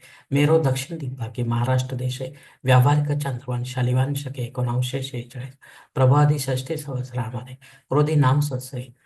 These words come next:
उत्तरायणे शिशिर ऋतू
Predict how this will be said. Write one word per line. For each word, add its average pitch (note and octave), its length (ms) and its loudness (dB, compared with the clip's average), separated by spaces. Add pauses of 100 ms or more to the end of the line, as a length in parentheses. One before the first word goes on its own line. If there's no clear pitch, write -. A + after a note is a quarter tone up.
(760)
उत्तरायणे A#2+ 680 0
शिशिर C#3 420 0
ऋतू B2+ 360 -2